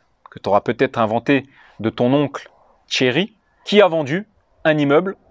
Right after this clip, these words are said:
dix mille euros plus cher à quelqu'un et qu'il a perdu six mois. Pourquoi ? Au bout de trois mois, cet acquéreur, qui n'y connaissait rien, a demandé un délai supplémentaire que ton oncle a accepté. Et puis finalement,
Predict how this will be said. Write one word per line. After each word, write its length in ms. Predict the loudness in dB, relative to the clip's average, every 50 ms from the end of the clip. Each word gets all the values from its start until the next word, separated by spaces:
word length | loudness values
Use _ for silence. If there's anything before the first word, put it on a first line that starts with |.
| _ _ _ _ _ _ _ _ -8
dix 180 | -4 0 2
mille 140 | 2 4 4
euros 160 | 4 4 2
plus 160 | 2 0 -2 -4
cher 320 | 0 2 4 4 2 2 -2 -8
à 80 | -6 -2
quelqu'un 400 | -2 -2 -2 -2 -2 -4 -4 -6 _ _ _ _ _ _ _ _ _ _ _ _ _ _ _ _ _ _ _ 0
et 80 | 0
qu'il 160 | 2 4 4
a 60 | 4 4
perdu 300 | 2 -2 -2 -2 -4 -6
six 220 | -6 -4 -2 -2
mois. 240 | -2 -2 -4 -6 -10 _ _ _ _ _ _
Pourquoi ? 420 | -2 -2 0 2 2 0 0 0 _ _ -4
Au 80 | -4 -2
bout 120 | -2 -4
de 40 | -4
trois 240 | -2 2 2 4 4
mois, 400 | 4 4 4 4 4 2 _ _ _ _ _ _ _ _ _ _ _
cet 220 | -4 -2 0 2 2
acquéreur, 420 | 0 0 0 2 4 2 2 2 -2 _ _ _ _
qui 120 | -8 -6 -6
n'y 100 | -4 -2
connaissait 340 | 0 0 -2 -2 -2 -2
rien, 240 | -2 -2 -2 -4 -6 -8 _ _ _ _ _ _ _ _ _ _ 0
a 100 | 0 2
demandé 320 | 2 4 4 4 4 4 4
un 80 | 2
délai 240 | 4 2 2 2 2
supplémentaire 540 | 0 -2 -2 -2 0 0 0 -2 -4 -6 -8 _ _ _ _ _ _ _ _ _ _ _ _ _ _ _ _ _ _ _ _ _ _ _ -4
que 80 | -4 0
ton 180 | 2 2 4
oncle 200 | 4 4 4 4
a 40 | 2
accepté. 480 | 2 2 -2 -8 -6 -4 -4 -4 -4 _ _ _ _ _ _ _ _ _ _ _ _ _ _ _ _ _ _ _ _ _ _ 0
Et 80 | 0
puis 160 | 0 2 0 0
finalement, 480 | 2 4 4 4 4 2 -2 -4 -6